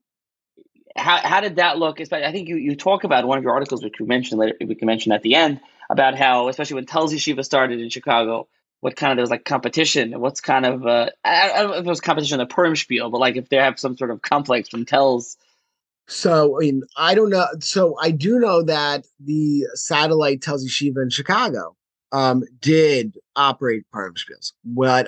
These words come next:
Speaker 2: I did find, you'll, in, if you're trying to find, for example, if you're a, writing a history of the yeshivas in Chicago, where are you going to find, that's from a historian's point of view, where are you gonna find the tensions about the emergence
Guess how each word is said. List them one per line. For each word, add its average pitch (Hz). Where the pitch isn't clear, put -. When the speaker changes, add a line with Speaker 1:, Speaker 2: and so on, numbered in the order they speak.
Speaker 2:
I 127
did 160
find, 127
you'll, 131
in, 135
if 127
you're 160
trying 147
to 123
find, 113
for 123
example, 95
if 131
you're 147
a, 120
writing 120
a 117
history 107
of 110
the 113
yeshivas 107
in 104
Chicago, 85
where 147
are 202
you 160
going 127
to 117
find, 107
that's 143
from 147
a 131
historian's 156
point 98
of 78
view, -
where 143
are 202
you 214
gonna 160
find 131
the 113
tensions -
about 117
the 120
emergence 120